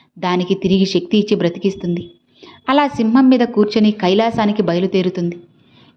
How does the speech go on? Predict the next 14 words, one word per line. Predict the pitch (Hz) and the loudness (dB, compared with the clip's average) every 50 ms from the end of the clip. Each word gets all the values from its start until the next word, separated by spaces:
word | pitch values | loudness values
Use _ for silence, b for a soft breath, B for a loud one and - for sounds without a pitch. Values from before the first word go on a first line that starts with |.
| b | b
ఇక | 202 - 214 | -4 -2 0
దుర్గమ్మ | 196 170 185 185 170 196 214 214 214 | 0 2 0 0 2 2 2 2 2
చంపిన | 202 214 214 190 196 196 220 214 | 2 0 -2 -4 -2 0 0 0
ఈ | 208 190 185 196 | 2 2 2 2
రోజునే | 220 220 220 220 226 214 214 208 - - - - - - | 4 2 2 2 2 2 2 0 -2 -6 -18 -18 -12 -6
మనం | 165 170 175 180 185 - | -4 -2 0 0 -2 -2
విజయదశమి, | - 165 170 170 196 202 196 202 185 190 - 185 185 180 _ _ _ _ - | -2 -2 0 2 0 0 0 0 -2 -2 -4 -6 -6 -8 _ _ _ _ -8
ఇలా | 262 262 | -4 -2
అలానే | 254 240 240 254 254 254 254 | -2 0 2 2 2 2 0
దసరా | 208 180 180 180 - - 233 | 0 -2 -2 -2 -2 -2 0
అని | 220 208 | 0 0
కూడా | 208 208 208 202 | 0 2 2 0
అంటూ | 196 175 175 175 190 | 0 0 -2 -2 -2
ఉంటాం. | 180 180 175 175 180 | 0 0 -2 -2 -6